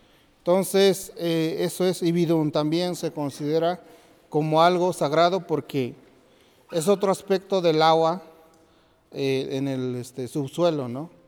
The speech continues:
Hay muchos, este, que son buenos para buscar agua, es, no sé si sea cierto o no.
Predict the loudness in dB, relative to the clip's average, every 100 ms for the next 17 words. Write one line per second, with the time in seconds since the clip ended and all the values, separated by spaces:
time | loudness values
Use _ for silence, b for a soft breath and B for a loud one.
0 | b b b b b b b -6 -2 -2
1 | -2 -2 -4 -8 -6 -6 -6 -8 -4 -2
2 | -2 -4 -10 -14 _ _ _ b b b
3 | b b _ 0 2 4 0 -6 -12 -16
4 | -6 -2 -2 -2 -4 -6 -2 -2 -2 -2
5 | -2 -4 -10 -20 -20 -20 -20 -18 -12 -10
6 | -10 -12 -10 -12 -8 -8 -6 -6 -6 -6
7 | -8 -8 -10